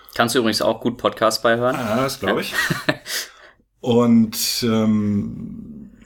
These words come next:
Speaker 2: ja, f-, viele andere Dinge, die, die andere Menschen machen. Also ich gehe halt nicht, ich gehe nicht wandern, ich gehe auch nicht so häufig ins Kino. Freunde treffen heißt mittlerweile in, in meinem Stadium andere Freunde mit Kindern treffen. Das, das
Speaker 1: Mhm.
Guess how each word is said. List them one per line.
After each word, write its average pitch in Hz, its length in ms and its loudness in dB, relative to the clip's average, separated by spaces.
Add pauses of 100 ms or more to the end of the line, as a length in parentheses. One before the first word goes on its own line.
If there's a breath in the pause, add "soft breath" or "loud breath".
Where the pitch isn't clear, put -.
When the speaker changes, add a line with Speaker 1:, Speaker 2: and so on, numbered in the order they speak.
(240)
Speaker 2:
ja, 110 280 -2
f-, - 160 -14
viele - 920 -4
andere 127 320 0
Dinge, 127 340 0
die, 110 260 -2
die 104 160 -8
andere 117 280 -2
Menschen 117 340 0
machen. 113 340 -2
Also 98 180 -10
ich - 160 -12
gehe 110 220 -4
halt 104 160 -6
nicht, - 180 -10
ich - 280 -18 (380)
gehe 113 140 -8
nicht 101 220 -8
wandern, 151 680 2
ich - 140 -20
gehe 110 180 -4
auch 110 60 -2
nicht 117 160 0
so 113 140 -4
häufig 107 260 -6
ins 101 160 -6
Kino. 135 320 -2
Freunde 131 420 0
treffen 131 400 -2
heißt 113 220 -2
mittlerweile 113 580 0
in, 104 220 -2
in 101 120 -4
meinem 104 560 0 (420 loud breath)
Stadium 107 720 -2
andere 117 300 2
Freunde 117 320 2
mit - 140 2
Kindern 160 340 2
treffen. 156 380 0
Das, 113 200 -6
das 101 320 -2
Speaker 1:
Mhm. - 60 -18